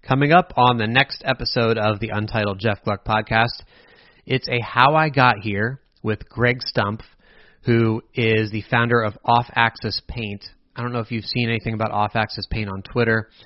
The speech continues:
but they paint a lot of the helmets, um, throughout the various nascar series, and we'll ask him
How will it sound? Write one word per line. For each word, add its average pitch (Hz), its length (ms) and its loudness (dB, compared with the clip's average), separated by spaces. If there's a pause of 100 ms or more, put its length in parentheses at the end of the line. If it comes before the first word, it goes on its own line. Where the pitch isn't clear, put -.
(340)
but 113 320 2 (360)
they 123 220 4
paint 120 460 -2 (400)
a 117 80 -2
lot 120 340 4
of 110 100 0
the 107 140 -4
helmets, 107 640 -4 (240)
um, 101 360 -4
throughout 110 320 0
the 107 120 -8
various 104 340 -2
nascar 104 420 -4
series, 95 540 -8 (340)
and 104 380 -6
we'll 113 160 -4
ask 110 300 -2
him 101 260 -6